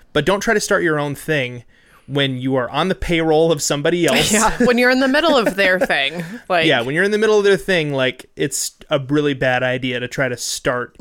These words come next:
Speaker 1: your own thing that is a complete offshoot.
Speaker 2: Mm-hmm. Yeah,
Speaker 1: Um,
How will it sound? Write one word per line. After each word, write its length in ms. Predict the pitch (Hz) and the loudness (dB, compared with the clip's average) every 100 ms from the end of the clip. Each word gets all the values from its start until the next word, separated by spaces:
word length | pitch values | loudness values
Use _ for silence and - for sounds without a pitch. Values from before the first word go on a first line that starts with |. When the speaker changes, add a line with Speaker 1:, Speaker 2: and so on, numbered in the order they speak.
| - _ - | -20 _ -8
Speaker 1:
your 300 | 135 131 120 | -2 -2 -2
own 220 | 131 127 | -6 -6
thing 300 | 120 135 131 | -8 -6 -6
that 100 | 127 | -6
is 100 | 120 | -8
a 60 | 123 | -10
complete 420 | - 120 143 139 - | -14 -8 -4 -4 -4
offshoot. 680 | 127 120 107 - 113 - - | -6 -4 -8 -10 -12 -14 -4
Speaker 2:
Mm-hmm. 500 | 214 196 165 185 170 - | -2 -2 -4 -8 -8 -4
Yeah, 160 | 196 | 0
Speaker 1:
Um, 220 | 180 175 | 0 -4